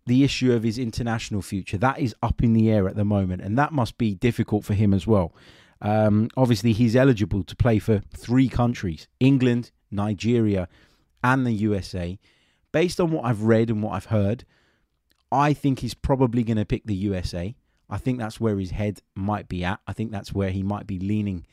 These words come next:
towards. Um, but, you know, that's, that's just my gut feeling. I don't know. He has options on the table.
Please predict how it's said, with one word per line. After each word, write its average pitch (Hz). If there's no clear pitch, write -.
towards. 101
Um, 117
but, 120
you 127
know, 110
that's, 113
that's 113
just -
my 107
gut 101
feeling. 104
I 101
don't 101
know. 101
He 110
has 107
options 110
on 101
the 95
table. 98